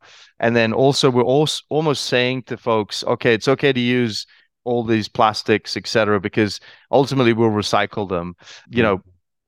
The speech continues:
Speaker 1: I, that's not the case, right? We all know that, that, that there, there is an end of life to everything. So if you're recycling into a, into a, into a block or a block work, et cetera, you're eventually gonna have to dispose of that through demolition. So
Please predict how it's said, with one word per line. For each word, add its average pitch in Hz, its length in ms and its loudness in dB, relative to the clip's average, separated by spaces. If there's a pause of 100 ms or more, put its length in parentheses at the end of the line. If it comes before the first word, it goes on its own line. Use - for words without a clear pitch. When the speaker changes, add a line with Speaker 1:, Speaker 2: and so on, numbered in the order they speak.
(580)
Speaker 1:
I, - 80 2 (140)
that's 127 260 0
not 127 140 2
the - 80 -4
case, 113 360 2
right? 92 180 2
We 104 120 0
all 107 100 2
know 104 260 2
that, 95 200 -4 (140)
that, 98 220 -2 (100)
that - 500 0 (180)
there, 113 240 2
there 113 240 2
is 131 180 4
an 123 120 4
end 127 280 2
of 117 140 2
life 113 280 2
to - 180 -2
everything. 95 580 -4
So 101 360 2 (440)
if - 160 -2
you're 113 160 4
recycling 123 540 2
into 107 260 0
a, 92 60 -2 (160)
into 101 300 0
a, 90 40 -2 (140)
into 98 240 -4
a 92 60 0
block 110 440 2
or 92 240 0 (340)
a 101 120 0
block 107 280 0
work, 104 280 2
et 98 100 -6
cetera, 104 320 0
you're 104 180 0
eventually 127 320 0
gonna 110 140 0
have 104 140 -2
to 95 80 -10
dispose 101 560 0
of 98 80 2
that 92 260 2
through 104 180 -6
demolition. 92 640 -2
So 98 300 0